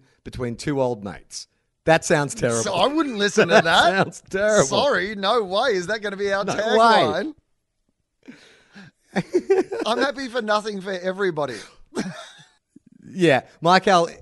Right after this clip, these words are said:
Speaker 1: if you get the decal of our heads on the side of your, uh, Mini Cooper so you can get a tax write-off, and you can get,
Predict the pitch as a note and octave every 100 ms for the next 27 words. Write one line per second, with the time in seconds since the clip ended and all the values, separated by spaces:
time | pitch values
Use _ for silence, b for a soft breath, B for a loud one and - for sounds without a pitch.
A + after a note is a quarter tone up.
0 | _ F#3+ F3+ A#3+ F#3+ F#3 D3+ C3 D#3 D#3+
1 | - D3+ C3 B2 B2 B2 C3 C3 A2+ B2+
2 | A#2+ - C3 B2 B2 A2+ A2 A2 F#2 A2
3 | A2 G#2+ G#2+ G#2+ G#2 A2 G#2+ - A#2+ A#2
4 | G2+ F#2+ G#2+ G2 G2+ A#2 A2 F#2+ B2+ A2+
5 | - G2+ F2 D2 - _ _ b b b
6 | A2+ B2 C3+ C3 A#2+ F#2+ - C#3 -